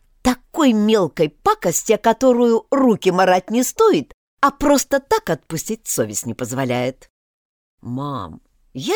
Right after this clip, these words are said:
элегантно не умею", признался Павел. "Знаю, милый, зато я умею. Раз уж ты это приволок в дом, терпи теперь в качестве наказания за опрометчивость". Марина Сергеевна, увидев Матильду с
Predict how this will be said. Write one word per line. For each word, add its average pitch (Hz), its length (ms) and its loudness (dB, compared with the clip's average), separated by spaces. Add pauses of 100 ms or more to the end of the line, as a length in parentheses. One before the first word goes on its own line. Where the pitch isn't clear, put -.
элегантно 254 520 -4
не 170 180 -6
умею", 110 520 -6 (320)
признался 120 540 -8
Павел. 101 440 -10 (360)
"Знаю, 277 500 0
милый, 285 380 -6 (440)
зато 196 340 0
я 392 280 2
умею. 262 500 0 (680)
Раз 208 280 0
уж - 220 -2
ты - 360 -4
это 220 300 -2
приволок 165 540 2
в 123 140 -8
дом, 302 260 2 (720)
терпи 190 520 0
теперь 415 320 2
в - 100 -10
качестве 359 460 -2
наказания 196 580 2
за 311 100 0
опрометчивость". 131 960 -6 (1120)
Марина 196 420 0
Сергеевна, 202 760 -2
увидев 170 480 -4
Матильду 202 600 -2
с - 140 -12